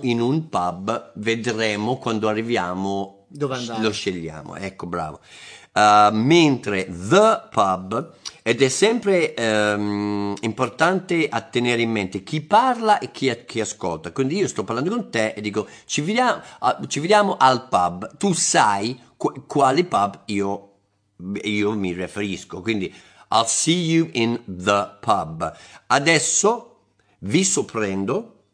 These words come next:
Speaker 1: vediamo se state ascoltando, Herbert e Carol.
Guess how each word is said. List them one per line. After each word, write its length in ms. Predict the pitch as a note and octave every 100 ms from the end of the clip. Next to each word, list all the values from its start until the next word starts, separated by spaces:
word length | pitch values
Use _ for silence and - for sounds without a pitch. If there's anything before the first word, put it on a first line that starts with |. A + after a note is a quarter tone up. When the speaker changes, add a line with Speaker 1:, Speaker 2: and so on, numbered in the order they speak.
| _ _ _
Speaker 1:
vediamo 520 | G#2 B2+ C3 C3+ A#2+
se 180 | - A2
state 380 | - G#2 G2+ G2+
ascoltando, 680 | F#2+ G2+ F#2+ F#2 F2+ A#2 A2+
Herbert 380 | G2 F2+ F2+
e 60 | F2+
Carol. 400 | - E2+ F2+ F#3+